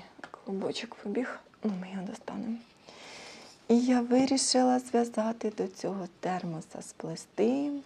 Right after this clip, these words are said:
сумочку із макраме. От так, щас покажу вам, як це виглядає. Як це саме виглядає.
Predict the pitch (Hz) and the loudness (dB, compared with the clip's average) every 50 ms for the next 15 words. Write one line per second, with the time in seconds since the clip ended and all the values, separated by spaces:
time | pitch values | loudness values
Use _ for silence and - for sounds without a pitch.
0 | - - - 208 202 226 233 226 220 226 - - - 196 196 190 190 - 180 185 | -12 -8 -4 -2 0 2 2 2 0 -2 -4 -6 -6 -6 -6 -6 -4 -4 -4 -2
1 | 208 220 226 233 233 - 208 175 180 202 - - - 170 165 160 156 147 - - | -2 -2 -4 -6 -6 -6 -4 -4 -4 -4 -6 -8 -8 -8 -6 -6 -6 -8 -8 -10
2 | - - - _ _ _ _ _ _ _ _ _ _ - - - - - - - | -14 -20 -20 _ _ _ _ _ _ _ _ _ _ -20 -20 -20 -20 -20 -20 -20
3 | - - - - - - - - - - _ - - - - 233 240 233 233 - | -20 -20 -20 -20 -20 -20 -20 -20 -20 -20 _ -20 -4 0 2 2 2 0 -2 -8
4 | 170 - - - - 190 - _ - - - - - 170 180 - - 170 175 180 | -8 -10 -10 -12 -12 -14 -14 _ -12 -12 -10 -8 -8 -8 -6 -4 -4 -4 -4 -4
5 | 214 247 285 320 311 - - - - 190 190 190 - - - 196 185 196 180 175 | -2 -2 -4 -4 -6 -10 -12 -8 -6 -6 -6 -6 -8 -8 -8 -6 -4 -4 -6 -6
6 | 180 180 180 185 196 170 170 - - 214 240 294 359 370 - - - - - - | -6 -6 -6 -6 -6 -6 -6 -4 -2 0 0 0 -2 -2 -6 -14 -20 -20 -20 -18
7 | - - - - - - - - - - - - - - - - - - - 202 | -18 -18 -18 -20 -20 -18 -18 -18 -18 -20 -20 -18 -12 -10 -10 -10 -10 -8 -8 -6
8 | 208 - - - 202 202 226 247 247 240 226 185 196 214 214 226 220 214 - - | -6 -6 -6 -6 -4 -2 -2 -2 -2 -2 -2 -4 -4 -2 -2 -4 -4 -4 -6 -6
9 | 175 - - - 233 | -8 -8 -6 -6 -6